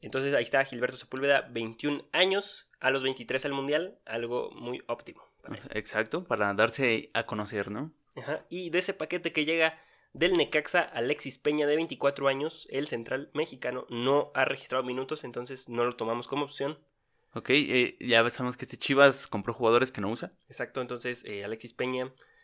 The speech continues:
Speaker 1: veinticuatro años, que tendría veintiséis, los mismos que Romo,
Speaker 2: Ujú.
Speaker 1: no lo vamos a tomar en cuenta.
Speaker 2: Ok.
Speaker 1: Pero eso no significa que a futuro, en dos años,
Speaker 2: Pueda
Speaker 1: pueda
Speaker 2: salir
Speaker 1: ir.
Speaker 2: a, a
Speaker 1: Entonces,
Speaker 2: conocer.
Speaker 1: ahí la
Speaker 2: Ujú.
Speaker 1: dejamos y por eso lo mencionamos. En el número tres está Irán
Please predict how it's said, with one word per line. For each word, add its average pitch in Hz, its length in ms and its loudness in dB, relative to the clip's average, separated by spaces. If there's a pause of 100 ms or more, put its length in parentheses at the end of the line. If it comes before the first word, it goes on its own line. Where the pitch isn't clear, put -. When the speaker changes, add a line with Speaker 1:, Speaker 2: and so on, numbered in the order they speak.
(100)
Speaker 1:
veinticuatro 127 420 -2
años, 123 400 -6 (200)
que 117 100 -4
tendría 120 280 2
veintiséis, 127 480 -2
los 117 100 -6
mismos 117 220 -6
que 147 100 0
Romo, 139 360 -2 (180)
Speaker 2:
Ujú. 104 140 -10
Speaker 1:
no 120 420 4
lo 113 120 -2
vamos 110 220 -2
a 110 40 -14
tomar 101 180 -10
en 104 80 -14
cuenta. - 280 -18 (160)
Speaker 2:
Ok. 107 200 -6 (160)
Speaker 1:
Pero 151 280 4
eso 143 200 2
no 160 100 2
significa 175 400 -4
que 165 180 2
a 151 80 4
futuro, 147 380 0
en 143 60 -2
dos 143 160 0
años, 143 280 -4 (100)
Speaker 2:
Pueda 101 580 2
Speaker 1:
pueda 107 200 0
Speaker 2:
salir 107 200 6
Speaker 1:
ir. 98 80 2
Speaker 2:
a, 92 180 -6
a 95 60 -14
Speaker 1:
Entonces, 113 280 -6
Speaker 2:
conocer. 117 240 0
Speaker 1:
ahí 139 60 2
la 147 100 6
Speaker 2:
Ujú. 143 40 8
Speaker 1:
dejamos 135 440 2
y 143 140 -4
por 117 160 2
eso 117 140 2
lo 110 80 4
mencionamos. 151 520 0 (540)
En 143 160 2
el 151 80 6
número 180 260 6
tres 175 180 2
está 160 300 6
Irán 127 360 0